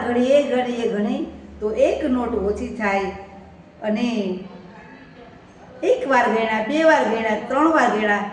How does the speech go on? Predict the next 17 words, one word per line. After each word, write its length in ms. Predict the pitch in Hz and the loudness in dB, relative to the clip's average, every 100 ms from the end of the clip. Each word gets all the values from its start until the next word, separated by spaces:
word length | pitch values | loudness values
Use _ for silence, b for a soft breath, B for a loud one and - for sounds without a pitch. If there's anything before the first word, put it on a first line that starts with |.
| - - 262 | -12 -4 0
એ 80 | |
રીતના 220 | 311 277 262 | 2 2 -2
ચાર 320 | 269 269 330 330 | 2 4 4 4
પાંચ 320 | 294 269 254 | 2 2 2
વાર 120 | 247 220 | 2 2
ગણ્યા 420 | 226 240 233 208 - | 0 0 0 -2 2
તો 140 | 277 | 2
પણ 200 | 269 262 | 4 0
એને 240 | 226 220 214 | -2 -4 0
એક 380 | 254 - - 170 | 0 0 -6 -6
નોટ 260 | 202 277 220 185 | 2 2 2 -2
ઓછી 280 | 208 262 | -2 -2
થઈ. 360 | 208 196 190 180 - - - - - - - - - - - - - - - - - 151 165 - 165 160 - - - - 285 - 285 254 269 262 - - - - - | -4 -2 -2 -4 -8 -16 -18 -20 -20 -20 -20 -20 -20 -20 -20 -20 -20 -20 -20 -18 -18 -18 -18 -20 -20 -20 -20 -20 -20 -20 -20 -20 -20 -20 -20 -20 -18 -20 -20 -20 -4
મહેમાનને 800 | 254 302 349 359 349 330 311 277 | 2 6 8 8 8 8 8 6
શ્યામના 720 | 233 262 254 277 294 269 262 233 | 2 2 2 4 4 4 2 0
પિતાજીને 1000 | 233 - 254 262 254 254 240 208 185 180 - | -2 0 0 2 0 -2 -2 -4 -4 -8 -10
પૂછ્યું 500 | 214 226 - 240 214 | -10 -10 -8 -6 -4